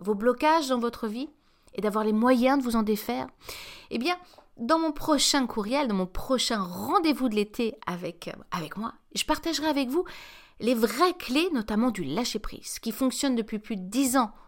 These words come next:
auprès de mes patients et pour lequel, personnellement, <laughs> j'ai fait une découverte qui n'a pas été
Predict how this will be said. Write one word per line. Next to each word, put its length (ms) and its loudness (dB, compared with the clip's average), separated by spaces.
auprès 440 0
de 140 -2
mes 120 4
patients 380 -2
et 120 6
pour 180 2
lequel, 500 0
personnellement, 800 -2
<laughs> 160 -20
j'ai 400 2
fait 220 0
une 180 2
découverte 560 -2
qui 160 -6
n'a 140 2
pas 240 2
été 380 -2